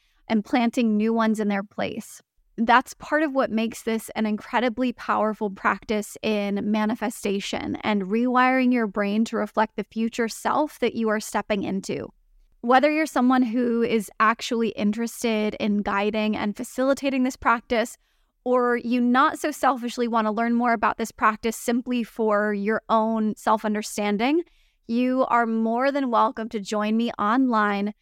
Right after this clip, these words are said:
for a virtual Yoga Nidra facilitator training that begins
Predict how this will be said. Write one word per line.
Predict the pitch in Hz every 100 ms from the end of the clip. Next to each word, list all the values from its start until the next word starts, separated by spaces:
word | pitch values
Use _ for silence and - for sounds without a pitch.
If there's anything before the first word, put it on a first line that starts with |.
| _ _
for | 240 226
a | 208
virtual | 190 226 - 269 247 220
Yoga | 214 214 262
Nidra | 240 220 214 226 220
facilitator | - 220 240 220 233 254 240 254
training | - 220 202 202 202 233
that | -
begins | 226 196 214 208 214